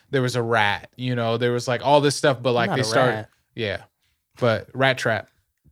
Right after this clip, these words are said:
Speaker 1: he was hard, bro.
Speaker 2: Uh.
Speaker 1: He was hard. It was, it was just super dope, and they had different levels of, of transformations, and they got better, and they got, it, it was just awesome. I highly, highly recommend.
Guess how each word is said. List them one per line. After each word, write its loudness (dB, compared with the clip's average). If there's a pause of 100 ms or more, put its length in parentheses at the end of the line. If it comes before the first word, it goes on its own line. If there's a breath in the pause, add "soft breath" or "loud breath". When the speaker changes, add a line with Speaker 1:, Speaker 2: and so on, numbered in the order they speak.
(360)
Speaker 1:
he -2
was 0
hard, 4
bro. -4 (140)
Speaker 2:
Uh. -2
Speaker 1:
He 2
was -4
hard. 2
It 0
was, 4
it 4
was 6
just -2
super -2
dope, 2
and -6
they 0
had -2
different -4
levels -2
of, 0
of -4 (240 loud breath)
transformations, -2
and -6
they -8
got -4
better, 4
and 0
they -2
got, -4
it, -6
it -4
was 0
just -4 (480)
awesome. -4
I -2
highly, 2 (260)
highly 2
recommend. -4